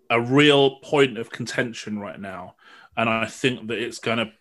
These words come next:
be something that the approach towards singles is gonna change a lot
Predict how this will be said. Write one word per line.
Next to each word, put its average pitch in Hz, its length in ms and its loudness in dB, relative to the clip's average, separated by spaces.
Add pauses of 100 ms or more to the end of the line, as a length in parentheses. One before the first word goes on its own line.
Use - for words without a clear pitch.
be 113 160 -2
something 110 380 -4
that 110 140 -10 (200)
the 123 140 2
approach 170 360 2
towards 175 260 -2
singles 120 440 -2
is 107 120 -12
gonna 110 200 -4
change 107 420 -4
a 104 60 -4
lot 107 460 -8